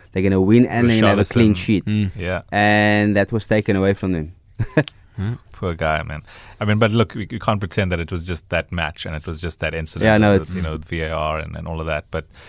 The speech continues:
Speaker 2: uh, they've been consistently bad for, for a number of weeks now, and
Speaker 1: Yeah.
Speaker 2: and we've seen managers are disposable. Anyone can
Speaker 1: Yeah.
Speaker 2: go, anyone can get the job. I worry about Solskjaer, um, in the next couple of weeks if they don't get their act together.
Speaker 1: Yeah. Yeah.
Speaker 2: Um, but yeah, United certainly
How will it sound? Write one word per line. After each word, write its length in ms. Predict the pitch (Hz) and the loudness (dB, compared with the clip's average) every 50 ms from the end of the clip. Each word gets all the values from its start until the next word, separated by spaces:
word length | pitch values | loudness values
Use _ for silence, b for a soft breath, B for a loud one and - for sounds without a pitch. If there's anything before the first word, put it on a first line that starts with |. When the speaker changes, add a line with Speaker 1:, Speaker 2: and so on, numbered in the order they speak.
| B B B B - | B B B B -4
Speaker 2:
uh, 300 | - 85 78 80 78 82 - - | -4 -2 -2 -2 -4 -8 -8 -4
they've 180 | - 87 80 80 | -4 -4 0 2
been 180 | 95 87 82 | 2 2 2
consistently 800 | - - 82 78 - 82 80 - - - - - 82 - - 85 78 | 0 -2 -4 -4 -6 -8 -8 -10 -14 -12 -10 -8 -8 -6 -8 -8 -4
bad 300 | 78 82 78 76 78 - | -2 0 0 0 -2 -4
for, 260 | - - 78 78 76 | -8 -8 -8 -8 -10
for 220 | - - - 78 | -10 -10 -8 -4
a 20 | 78 | -4
number 220 | 80 80 80 80 | -4 -4 -4 -6
of 100 | 78 76 | -6 -6
weeks 300 | 80 78 76 - - - | -6 -8 -8 -10 -10 -10
now, 160 | - 76 76 | -8 -8 -6
and 280 | 78 78 76 78 - - - | -8 -8 -10 -12 -14 -10 -6
Speaker 1:
Yeah. 320 | - 95 92 82 73 73 - - | -2 0 0 2 0 -2 -4 -4
Speaker 2:
and 100 | 82 82 | -4 -2
we've 120 | 85 82 | -2 -2
seen 360 | - - 95 90 80 80 78 - - - - - | -2 -2 -2 -2 -2 -2 -4 -8 -12 -16 -8 -4
managers 340 | 85 82 80 78 90 82 - | -2 -2 0 -2 -2 -4 -4
are 60 | 85 | -6
disposable. 640 | 80 80 - - 87 87 87 87 80 76 73 76 78 - | -6 -6 -6 -2 0 0 0 -2 -4 -8 -10 -10 -12 -10
Anyone 240 | - 85 82 82 85 | -10 -6 -6 -6 -6
can 160 | 82 - 82 | -6 -4 -2
Speaker 1:
Yeah. 80 | 107 120 | 0 0
Speaker 2:
go, 140 | 104 78 76 | 0 0 -4
anyone 260 | - 78 87 85 82 | -6 -6 -8 -8 -6
can 100 | - 90 | -8 -8
get 120 | 82 80 | -10 -8
the 80 | - 80 | -10 -10
job. 220 | - - 82 78 - | -8 -8 -8 -4 -2
I 100 | 82 87 | -2 0
worry 200 | 90 87 87 92 | 0 2 0 0
about 180 | 92 90 87 82 | 0 0 -2 -4
Solskjaer, 560 | - - 90 90 87 - - 87 80 80 80 - - - - - | -2 -4 -4 -4 -4 -6 -6 -6 -6 -8 -8 -12 -18 -20 -14 -10
um, 540 | 82 82 82 80 80 80 80 80 80 82 82 - | -8 -6 -6 -6 -8 -8 -8 -10 -10 -12 -12 -12
in 40 | 80 | -10
the 60 | 80 80 | -10 -8
next 200 | 80 82 - - | -8 -8 -8 -10
couple 240 | - 82 - 90 | -10 -10 -8 -8
of 40 | 82 | -6
weeks 220 | 80 80 - - - | -6 -8 -8 -10 -10
if 80 | - | -6
they 100 | - 80 | -4 -4
don't 180 | 78 80 80 82 | -2 -2 -2 -2
get 360 | 80 80 - - - - - - - | -4 -4 -6 -8 -12 -16 -16 -10 -6
their 120 | - 80 80 | -2 0 2
act 200 | 80 78 78 - | 2 0 -2 -4
together. 420 | - 85 80 78 78 78 78 80 B B B B B B B | -6 -4 -4 -2 -2 -2 -4 -6 B B B B B B B
Speaker 1:
Yeah. 180 | - 107 - B B B B B B - | -8 -8 -8 B B B B B B -2
Yeah. 300 | 85 80 80 82 82 80 | 0 2 4 4 4 2
Speaker 2:
Um, 260 | 80 82 80 80 80 b b b b b b | 0 -2 -4 -6 -8 b b b b b b
but 160 | - 85 - | -10 -6 -4
yeah, 220 | - 90 82 80 87 - - - | -2 -2 -2 -2 -4 -8 -10 -6
United 340 | 95 90 92 95 - 104 87 | -2 -2 -2 -2 -2 -6 -6
certainly 500 | - - 101 92 98 95 90 87 85 | -4 -2 -2 -2 -2 -2 -2 -4 -6